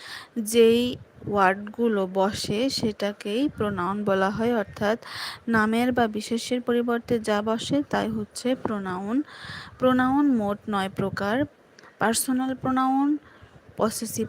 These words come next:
প্রোনাউন, ডেমনস্ট্রেটিভ প্রোনাউন, ইনডিফিনাইট প্রোনাউন, ইন্টারোগেটিভ প্রোনাউন, রিফ্লেক্সিভ প্রোনাউন, ডিস্ট্রিবিউটিভ প্রোনাউন, রিলেটিভ প্রোনাউন,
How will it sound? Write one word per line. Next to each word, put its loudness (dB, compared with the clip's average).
প্রোনাউন, -2
ডেমনস্ট্রেটিভ 0
প্রোনাউন, -4
ইনডিফিনাইট -4
প্রোনাউন, -2
ইন্টারোগেটিভ -10
প্রোনাউন, -6
রিফ্লেক্সিভ -6
প্রোনাউন, -4
ডিস্ট্রিবিউটিভ -6
প্রোনাউন, -2
রিলেটিভ -4
প্রোনাউন, -2